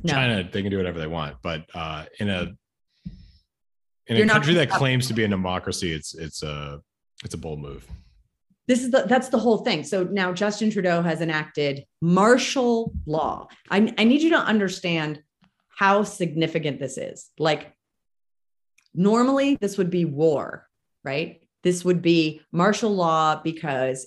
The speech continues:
Speaker 1: invaders have entered the country physically and are taking over.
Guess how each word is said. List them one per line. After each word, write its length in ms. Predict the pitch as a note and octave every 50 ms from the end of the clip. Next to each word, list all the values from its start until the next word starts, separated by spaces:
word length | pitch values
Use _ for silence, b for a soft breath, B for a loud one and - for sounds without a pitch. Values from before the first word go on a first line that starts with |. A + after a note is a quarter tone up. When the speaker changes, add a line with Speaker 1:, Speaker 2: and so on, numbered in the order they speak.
| _
Speaker 1:
invaders 800 | _ E3 E3+ E3 D3 C#3 E3+ F#3 F#3 F3+ F3+ F3 E3 E3 E3 E3 -
have 240 | - D#3+ C#3 C3 - _ _
entered 380 | - A3 C#4 C#4 C#4 C4+ A3+ G3+
the 60 | G3
country 600 | - - F#3+ F3 D#3+ - - D3+ D3+ C#3 C#3 - _
physically 840 | D#4+ E4 C4 A#3 A#3+ A#3+ - G#3 G3 F#3+ F#3 F3+ F3+ F3 F3 - _ _ _ _
and 380 | - D#3+ D#3+ D#3+ D#3+ D#3+ D#3 D#3+ - -
are 380 | D3+ D3+ D3+ C#3+ C#3 C#3 C#3 - -
taking 640 | - - G#3 G3+ G3 G3 G3 F#3+ F3+ F3 F3 F3 E3+ - -
over. 560 | E3 F3 F3 E3 - - B2 - - - -